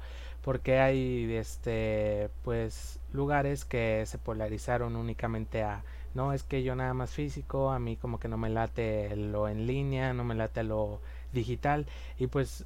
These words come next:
ahora qué mejor que el mejor ejemplo que les pegó muy duro en la pandemia,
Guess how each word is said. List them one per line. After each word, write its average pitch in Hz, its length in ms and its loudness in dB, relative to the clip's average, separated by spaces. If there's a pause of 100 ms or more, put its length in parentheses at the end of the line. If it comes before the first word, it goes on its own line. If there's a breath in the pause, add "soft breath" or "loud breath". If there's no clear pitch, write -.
ahora 123 500 4
qué 123 200 0
mejor 120 300 -2
que 123 100 -2
el 117 60 0
mejor 113 280 -2
ejemplo 123 340 0
que 117 100 0
les 107 180 -2
pegó 113 220 0
muy 135 320 0
duro 123 440 4
en 110 460 0
la 104 120 0
pandemia, 123 480 -2